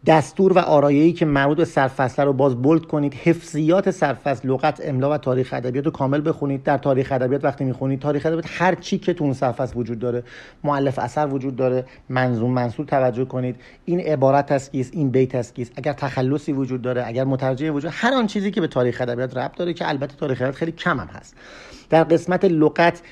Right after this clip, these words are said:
اولویت اصلی رو بدید به لغاتی که خود کتاب معنی کرده، اما همه معانیشو بخونید. لغاتی که کتاب معنی نکرده، لغات بی ستاره بوده و ما معنی کردیم، اون رو هم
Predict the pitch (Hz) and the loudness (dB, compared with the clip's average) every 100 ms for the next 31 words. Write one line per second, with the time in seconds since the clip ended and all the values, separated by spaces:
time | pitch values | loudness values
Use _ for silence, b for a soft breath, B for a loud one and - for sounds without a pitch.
0 | B - 151 147 143 131 156 180 156 135 | B 0 4 6 6 4 2 2 0 -2
1 | 180 170 170 165 147 131 131 135 135 160 | 2 2 2 2 2 2 4 2 -2 -4
2 | 139 151 147 147 143 143 135 131 147 156 | -2 0 0 0 0 0 0 -2 0 0
3 | 147 165 160 170 - 139 135 165 185 170 | 0 0 0 -2 -2 -2 2 4 4 2
4 | 160 143 151 131 131 131 127 147 151 180 | 0 -2 0 0 0 -4 0 2 4 4
5 | 208 - 180 170 160 175 180 - 131 117 | 2 2 2 2 0 0 0 2 0 2
6 | 123 131 135 123 131 131 135 160 131 120 | 0 0 0 -4 -4 -2 0 0 -2 -2
7 | 120 123 123 127 127 139 135 185 190 190 | -2 -2 -2 -4 -4 -4 -2 -4 0 0
8 | 170 147 156 | 2 2 0